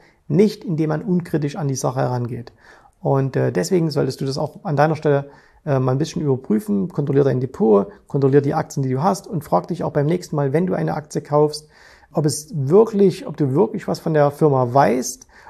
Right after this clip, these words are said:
oder ob es vielleicht wirklich nur eine Story ist, ob es die Vergangenheit ist. Und das ist ja auch nicht schlecht. Ne? Das, also, das ist nix, nix Ehrenrühriges. Aber sei dir eben bewusst, ein schlauer Satz ist immer, "Ich weiß, dass ich nichts weiß."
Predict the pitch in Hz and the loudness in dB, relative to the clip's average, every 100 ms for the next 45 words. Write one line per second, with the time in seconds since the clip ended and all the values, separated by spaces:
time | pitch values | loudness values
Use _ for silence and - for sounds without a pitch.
0 | - - 170 170 - - 123 - 160 247 | 0 4 4 2 -2 -2 -2 0 2 2
1 | 185 202 190 185 185 175 165 156 - - | 0 2 2 2 2 4 2 0 -6 -10
2 | 147 139 147 202 180 196 196 - 180 202 | -8 -4 -2 -2 -2 -2 -4 -4 -4 -2
3 | 262 226 214 - 254 - - _ - 233 | -2 0 -2 -2 -4 -6 -16 _ -6 -4
4 | 269 170 185 175 170 165 196 170 202 - | -4 -4 -2 -2 -2 -2 -2 0 -2 -4
5 | - 185 185 - 220 208 156 156 156 170 | -4 -2 -2 0 0 2 2 0 0 -2
6 | 226 - - - - - 160 175 156 156 | -4 -10 -20 -20 -14 -2 0 2 4 4
7 | 190 196 160 143 151 214 - - _ _ | 4 2 0 2 4 2 0 -12 _ _
8 | _ _ _ _ 143 - 180 208 180 175 | _ _ _ _ -8 2 4 6 4 -2
9 | 156 170 160 160 147 135 143 147 147 131 | -4 0 0 0 -2 2 2 2 0 -4
10 | 123 127 120 - 143 180 196 - | -4 -4 -6 -2 0 0 -2 -10